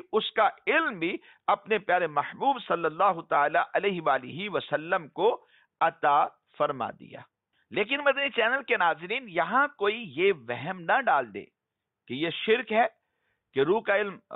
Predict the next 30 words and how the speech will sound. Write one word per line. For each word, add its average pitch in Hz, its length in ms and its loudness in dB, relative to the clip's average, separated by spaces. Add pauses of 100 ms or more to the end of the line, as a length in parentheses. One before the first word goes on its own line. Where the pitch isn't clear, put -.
रब 165 240 2
के 202 140 -2
पास 196 300 2
भी 202 140 -6
है 185 220 2 (440)
और 165 200 0
मखलूक 127 440 -6
के 170 100 2
पास 180 300 2
भी 196 120 -8
है। 180 140 -4 (800)
अल्लामा 190 340 2
इस्माइल 190 420 0
हक्की - 540 -4
रहमतुल्लाह 175 680 0
ताला 175 340 4
अलैह 156 260 0
ने 147 160 -4 (800)
इस 226 120 -4 (180)
आया 196 280 4
मुबारका 160 720 2
के 170 420 -2 (120)
तहत 160 420 0 (160)
इसका 180 300 -2
भी 143 140 -8
जवाब 123 400 0 (100)
इरशाद 151 320 0
फरमाया। - 420 -12 (720)
आपने 247 320 4
फरमाया, 175 420 0